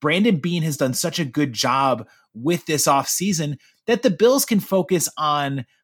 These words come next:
a couple of areas of need, but mostly they can focus on getting the best player available, which is such an enviable position to find yourself.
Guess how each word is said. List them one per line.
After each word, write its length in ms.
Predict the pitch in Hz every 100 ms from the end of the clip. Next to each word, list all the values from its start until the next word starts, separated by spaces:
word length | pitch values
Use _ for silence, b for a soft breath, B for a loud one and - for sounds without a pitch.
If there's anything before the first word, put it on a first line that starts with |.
| _ -
a 80 | 127
couple 560 | - - - - 254 254
of 160 | 202 -
areas 640 | 165 180 185 170 170 139
of 240 | - 139 120
need, 600 | 120 120 113 104 107 117 _ _ -
but 140 | 185
mostly 360 | 190 285 277 240
they 120 | 196
can 120 | 196
focus 300 | - 190 180
on 80 | 180
getting 220 | 180 180
the 80 | 151
best 440 | 127 170 170 -
player 380 | - 170 165 139
available, 540 | 123 135 143 127 117
which 160 | 123 139
is 100 | 147
such 220 | 247 254
an 80 | 214 -
enviable 520 | 160 147 151 135 127
position 480 | - 117 123 - 120
to 60 |
find 300 | 110 120 113
yourself. 560 | 95 - - - _ -